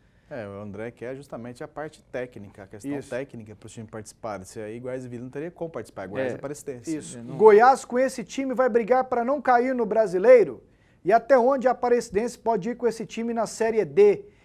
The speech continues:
Speaker 2: Assinado Leandro Costa, de Aragoiânia. Responda sobre o Goiás pro Leandro, Cleison.
Speaker 1: Com esse time, sim, mas o Goiás não vai ficar só com esse time pro Brasileiro. O Goiás vai se reforçar, mas se por acaso o Goiás não trouxer nenhum jogador,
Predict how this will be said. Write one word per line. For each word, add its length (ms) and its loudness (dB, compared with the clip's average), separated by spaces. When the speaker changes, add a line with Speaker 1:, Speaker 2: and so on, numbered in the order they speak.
Speaker 2:
Assinado 560 -4
Leandro 460 0
Costa, 540 0
de 120 -2
Aragoiânia. 760 -2
Responda 420 -8
sobre 240 -4
o 60 -2
Goiás 280 2
pro 200 -6
Leandro, 520 -2
Cleison. 520 -4
Speaker 1:
Com 160 0
esse 180 -2
time, 260 -6
sim, 280 -4
mas 240 -6
o 40 -12
Goiás 220 0
não 80 -6
vai 140 -2
ficar 260 -6
só 180 -10
com 140 -12
esse 140 -14
time 160 -12
pro 100 -18
Brasileiro. 420 -12
O 40 -12
Goiás 160 -8
vai 120 -6
se 140 -14
reforçar, 560 -8
mas 240 -10
se 380 -6
por 240 -4
acaso 440 -2
o 60 -10
Goiás 260 -6
não 160 -8
trouxer 400 -8
nenhum 440 -2
jogador, 640 0